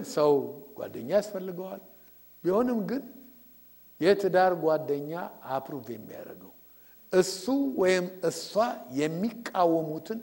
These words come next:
የማይደግፉትን «ተው ለዚህ ትዳር፣ ተይ ለዚህ፣ ይሄ ሰው ችግር ያመጣል» እያለ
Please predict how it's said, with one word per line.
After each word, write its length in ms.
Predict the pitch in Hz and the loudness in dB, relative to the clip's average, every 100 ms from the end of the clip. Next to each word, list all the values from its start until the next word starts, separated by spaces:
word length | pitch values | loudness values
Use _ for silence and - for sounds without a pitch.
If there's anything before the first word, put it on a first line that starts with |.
| - | -12
የማይደግፉትን 1120 | - 143 151 202 220 196 170 131 139 147 143 226 - - _ _ - | -12 -8 0 0 0 -2 -2 -4 -8 -6 -6 -6 -8 -20 _ _ 6
«ተው 140 | 214 233 | 10 10
ለዚህ 360 | 233 208 196 208 | 10 4 2 0
ትዳር፣ 380 | 208 190 202 214 - - | 2 6 6 6 0 6
ተይ 220 | 226 247 233 | 10 10 8
ለዚህ፣ 380 | 220 220 196 202 - - | 4 2 2 -2 -8 -2
ይሄ 140 | - 190 214 | 8 10 12
ሰው 200 | 240 240 - - - | 10 8 4 -8 4
ችግር 300 | 185 185 240 | 6 10 12
ያመጣል» 480 | 220 202 196 196 185 | 10 8 4 4 2
እያለ 340 | 185 185 196 | 2 2 2